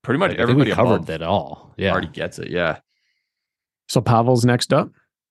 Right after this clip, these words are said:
Speaker 2: Pavel could be there.
Speaker 1: Eugenio.
Speaker 2: When?
Speaker 1: Godinez Romero. I mean, he's got second places, two National Series race, seventh at Worlds. Could have, easily, I know could have, doesn't matter, but, like,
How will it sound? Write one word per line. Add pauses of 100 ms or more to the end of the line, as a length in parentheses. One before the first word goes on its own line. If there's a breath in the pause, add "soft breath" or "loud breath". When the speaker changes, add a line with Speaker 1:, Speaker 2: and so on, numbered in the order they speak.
(120)
Speaker 2:
Pavel
could
be
there.
Speaker 1:
Eugenio. (3250)
Speaker 2:
When? (1080)
Speaker 1:
Godinez
Romero. (560)
I
mean,
he's
got (280)
second
places,
two
National
Series
race,
seventh
at
Worlds.
Could
have, (460)
easily,
I
know
could
have,
doesn't
matter,
but,
like,